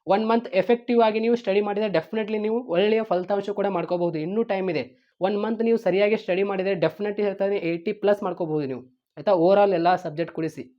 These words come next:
ಏಯ್ಟಿ ಪ್ಲಸ್ ಮಾಡ್ಕೋಬಹುದು, ಆಯ್ತಾ? ನೈಂಟಿ ಪ್ಲಸ್ ಕೂಡ ಮಾಡ್ಕೋಬಹುದು. ಚೆನ್ನಾಗಿ ಅಭ್ಯಾಸ ಮಾಡಿ, ಇನ್ನೂ ಟೈಮ್ ಇದೆ. ನನ್ನ ಎಲ್ಲ ವಿಡಿಯೋಗಳು ನೋಡ್ಕೊಳ್ಳಿ, ಏಯ್ಟಿ divided by ಏಯ್ಟಿ ವಿಡಿಯೋಗಳು ನೋಡ್ಕೊಳ್ಳಿ.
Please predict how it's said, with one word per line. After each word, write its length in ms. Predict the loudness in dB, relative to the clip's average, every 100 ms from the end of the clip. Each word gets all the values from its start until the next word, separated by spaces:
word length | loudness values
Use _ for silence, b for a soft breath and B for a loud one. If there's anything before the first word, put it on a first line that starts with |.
| _ _ _ _ _
ಏಯ್ಟಿ 260 | -4 -2 -2 -2
ಪ್ಲಸ್ 300 | 2 2 2
ಮಾಡ್ಕೋಬಹುದು, 500 | -4 -2 -4 -4 -8 -16 _ _ _ _
ಆಯ್ತಾ? 180 | -8 -2
ನೈಂಟಿ 320 | 0 2 2
ಪ್ಲಸ್ 300 | -2 0 0
ಕೂಡ 120 | 2 0
ಮಾಡ್ಕೋಬಹುದು. 480 | 0 -2 -2 -2 -4
ಚೆನ್ನಾಗಿ 480 | -6 -4 -2 -2 -4
ಅಭ್ಯಾಸ 300 | -2 -4 -4
ಮಾಡಿ, 220 | -8 -8 -14 _ _
ಇನ್ನೂ 200 | -6 -2
ಟೈಮ್ 240 | 0 0 -2
ಇದೆ. 120 | -2
ನನ್ನ 200 | -2 -2 2
ಎಲ್ಲ 160 | 6 8
ವಿಡಿಯೋಗಳು 340 | 8 6 4 4
ನೋಡ್ಕೊಳ್ಳಿ, 340 | 2 2 2
ಏಯ್ಟಿ 200 | 2 2
divided 240 | 2 2 0
by 100 | 2
ಏಯ್ಟಿ 200 | 2 0
ವಿಡಿಯೋಗಳು 320 | 0 0 0
ನೋಡ್ಕೊಳ್ಳಿ. 360 | -4 -4 -4